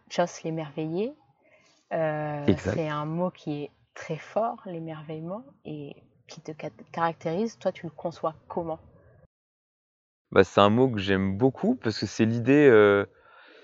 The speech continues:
Speaker 2: d'essayer d'ob-, d'observer, de prendre conscience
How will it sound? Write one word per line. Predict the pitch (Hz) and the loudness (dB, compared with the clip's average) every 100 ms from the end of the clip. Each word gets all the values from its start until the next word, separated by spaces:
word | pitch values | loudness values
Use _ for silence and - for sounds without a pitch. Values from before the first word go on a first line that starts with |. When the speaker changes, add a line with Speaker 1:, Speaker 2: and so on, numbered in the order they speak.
| - - | -20 -14
Speaker 2:
d'essayer | 104 104 - 113 117 139 120 | -2 -2 0 0 4 4 4
d'ob-, | 98 98 123 131 - | -2 -4 2 2 0
d'observer, | - 107 113 143 - 151 107 101 151 | -10 0 4 4 6 6 6 6 4
de | 131 104 | 4 0
prendre | - - 156 | -2 2 2
conscience | 139 139 127 - 147 - - | 2 -2 -2 -4 -4 -6 -14